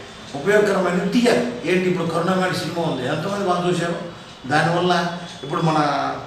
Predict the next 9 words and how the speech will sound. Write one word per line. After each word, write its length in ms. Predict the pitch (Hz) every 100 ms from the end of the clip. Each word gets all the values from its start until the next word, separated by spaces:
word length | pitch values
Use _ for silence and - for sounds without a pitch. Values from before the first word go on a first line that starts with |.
| - -
సహోదరులైన 1000 | 165 160 180 180 180 165 151 147 139 135
హిందువులు, 320 | 135 156 180
ముస్లిం 420 | 180 165 - 165 156
సహోదరులు 400 | 151 147 147 147
కూడా 480 | 170 175 143 - - - - - 127
బైబిల్ 260 | 160 165
ఈజీగా 320 | 165 151 151
అర్థమైంది 440 | 151 131 139 135 120
అంటారు. 280 | 117 110